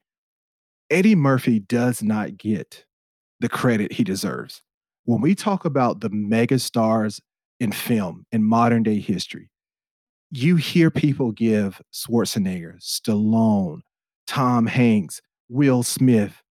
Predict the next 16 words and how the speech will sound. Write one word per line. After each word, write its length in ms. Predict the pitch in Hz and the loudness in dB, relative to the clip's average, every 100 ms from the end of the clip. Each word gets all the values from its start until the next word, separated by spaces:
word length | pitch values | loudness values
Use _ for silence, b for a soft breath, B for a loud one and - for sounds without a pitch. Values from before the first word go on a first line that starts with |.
| _ _ - | _ _ -8
you 80 | 127 | -6
know, 100 | 87 | -4
Tom 300 | - 135 127 | 0 0 0
Cruise's 800 | - 139 131 127 123 120 113 110 | 0 2 4 4 4 2 -2 -2
and 300 | 92 92 - | -6 -8 -4
some 180 | 175 165 | 0 2
of 40 | |
those 100 | 127 | 2
big 240 | 104 135 | 2 0
names. 440 | 127 135 113 95 - _ _ _ _ _ _ 180 | 2 0 0 -4 -12 _ _ _ _ _ _ 0
But 100 | 156 | 0
if 120 | 170 | 4
you 160 | 226 196 | 4 6
look 240 | 185 - | 4 4
at 180 | 98 78 | 0 -2
it, 140 | 65 | -12